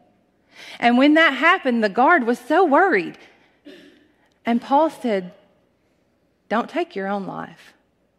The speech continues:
We're all still here." But because of God's goodness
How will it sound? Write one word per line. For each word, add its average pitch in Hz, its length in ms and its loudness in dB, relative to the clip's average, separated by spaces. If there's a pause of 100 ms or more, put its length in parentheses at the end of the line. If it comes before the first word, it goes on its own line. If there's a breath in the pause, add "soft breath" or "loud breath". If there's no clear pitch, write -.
(320)
We're 285 200 -4
all 269 180 0
still 190 280 -10
here." 175 440 -12 (760 loud breath)
But 240 180 0
because 262 760 2 (180)
of 208 260 -6
God's 202 400 -4
goodness 226 500 -4